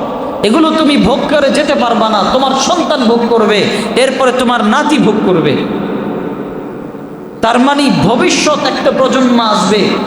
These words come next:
ওটার জন্য তুমি তোমার জীবনের সমস্ত শ্রম সব কিছু ব্যয় করে চলে যাচ্ছ।" আসলেই তো কথা বাস্তব। আমরা যে সম্পদ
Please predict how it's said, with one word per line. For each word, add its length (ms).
ওটার 360
জন্য 260
তুমি 300
তোমার 320
জীবনের 340
সমস্ত 520
শ্রম 680
সব 400
কিছু 180
ব্যয় 220
করে 160
চলে 180
যাচ্ছ।" 220
আসলেই 360
তো 220
কথা 140
বাস্তব। 340
আমরা 300
যে 160
সম্পদ 380